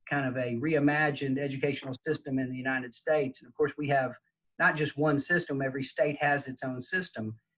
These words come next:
You know, are we now, um, in the, in the current, um, crisis that we're in, are we being pushed even more so to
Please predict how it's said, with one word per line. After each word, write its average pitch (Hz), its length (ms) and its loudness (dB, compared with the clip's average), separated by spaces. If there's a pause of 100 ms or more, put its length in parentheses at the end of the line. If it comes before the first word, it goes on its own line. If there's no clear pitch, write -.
(120)
You 156 80 0
know, 151 80 2
are 160 160 6
we 160 160 2
now, 180 640 4
um, 131 540 -2
in 147 140 -2
the, 143 200 -2
in 139 80 -6
the 135 100 -6
current, 175 380 4 (200)
um, 127 500 -8
crisis 160 460 2
that 156 140 -4
we're 156 180 2
in, 160 240 2
are 139 100 0
we 139 200 -2
being 143 440 0 (380)
pushed 180 300 2
even 143 580 0
more 165 200 2
so 165 400 2 (100)
to 143 240 -2